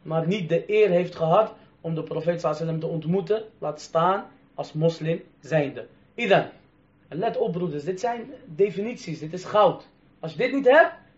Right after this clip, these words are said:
als je dit niet begrijpt, weet jij niet eens wie een sahabi is. Dan zeg je van radiyallahu anhum, maar wie is anhum? Allahu a'lam. Fa as-sahabi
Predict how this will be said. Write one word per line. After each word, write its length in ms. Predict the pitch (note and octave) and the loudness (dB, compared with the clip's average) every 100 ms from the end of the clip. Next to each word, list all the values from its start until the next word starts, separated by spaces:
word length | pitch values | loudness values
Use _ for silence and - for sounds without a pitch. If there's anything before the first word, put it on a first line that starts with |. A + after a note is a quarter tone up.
| _ _ _ - | _ _ _ -20
als 120 | - | -2
je 40 | |
dit 140 | F#3 C4 | 0 2
niet 140 | C#4 | 0
begrijpt, 460 | G#3+ B3 D4+ E4 - - _ | 2 6 8 6 0 -20 _
weet 220 | A#3 B3 | -8 -4
jij 120 | B3+ | -2
niet 120 | A#3+ B3 | -2 -2
eens 160 | G#3+ | -4
wie 120 | F3 | -2
een 80 | G3+ | -4
sahabi 460 | F3+ E3+ F3+ D3+ D3+ | -4 2 2 2 0
is. 220 | - - _ _ _ _ | -6 -8 _ _ _ _
Dan 100 | E3 | -2
zeg 160 | F#3 F#3 | 0 4
je 140 | F#3+ | 4
van 120 | F#3+ | 6
radiyallahu 480 | F#3 F#3 F3+ F#3+ F3+ | 4 4 2 4 6
anhum, 440 | E3+ G#3 F3+ F#3+ - - | 6 4 4 2 -2 -6
maar 160 | E3+ | -4
wie 80 | F#3 | -2
is 100 | F#3 | 0
anhum? 400 | F3 G3+ F#3 A3 - _ | 2 2 2 0 -4 _
Allahu 220 | E3+ F3+ D#3+ | -4 0 2
a'lam. 300 | D3+ C3+ - _ _ _ _ _ _ _ | 2 0 -6 _ _ _ _ _ _ _
Fa 540 | - G3 G3+ - - - _ | 2 6 8 6 0 -14 _
as-sahabi 1040 | E3 - F#3+ G3 B3 B3+ A#3+ C4 C#4 - | -6 2 2 6 8 8 6 4 2 -2